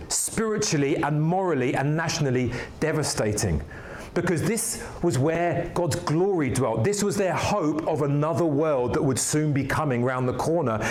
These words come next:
And if this is gone, it signals that the glory of God has left them. And so they're bereft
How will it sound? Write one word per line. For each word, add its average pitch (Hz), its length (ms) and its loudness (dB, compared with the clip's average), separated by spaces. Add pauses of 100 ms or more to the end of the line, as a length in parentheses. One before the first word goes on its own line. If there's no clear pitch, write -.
And 151 120 0
if 151 160 0
this 214 200 -2
is 196 120 0
gone, 131 300 0
it 147 120 2
signals 151 580 0
that 165 140 0
the 143 60 2
glory 143 440 2
of 127 180 -2
God 131 400 0 (200)
has 131 200 -2
left 127 440 0
them. 92 200 0 (680)
And 135 120 -2
so 156 180 0
they're 147 180 2
bereft 143 1000 -2